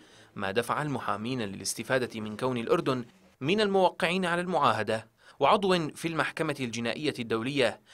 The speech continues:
ما يمكن المحكمة من النظر في قضايا اللاجئين المتواجدين على أراضيه. شهادات اللاجئين حول إطلاق النار عليهم وتعذيبهم وقصفهم شكلت العمود الأساسي في القضية، والذي كان السباق في رفعها مركز غورنيكا للعدالة الدولية،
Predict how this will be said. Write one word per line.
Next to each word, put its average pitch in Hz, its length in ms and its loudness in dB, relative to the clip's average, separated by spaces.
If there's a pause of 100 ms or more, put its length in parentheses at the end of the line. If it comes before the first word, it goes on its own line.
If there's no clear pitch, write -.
(180)
ما 110 80 -2
يمكن 104 460 -6
المحكمة 101 600 -4
من 110 180 -4
النظر 117 420 0
في 160 120 -2
قضايا 160 360 2
اللاجئين 143 600 0 (440)
المتواجدين 143 840 0
على 131 200 2
أراضيه. 131 480 0 (680)
شهادات 190 460 4
اللاجئين 135 500 2
حول 135 240 0
إطلاق - 380 4
النار 131 280 2
عليهم 127 420 0
وتعذيبهم 123 840 -2
وقصفهم 139 720 -2 (460)
شكلت - 460 -6
العمود 104 340 -4
الأساسي 123 540 -2
في - 100 -8
القضية، 135 580 2 (240)
والذي 107 320 0
كان 139 220 2
السباق 127 500 2
في 120 160 -4
رفعها 139 460 0
مركز 120 380 -2
غورنيكا 117 440 -2
للعدالة 113 540 0
الدولية، 131 560 0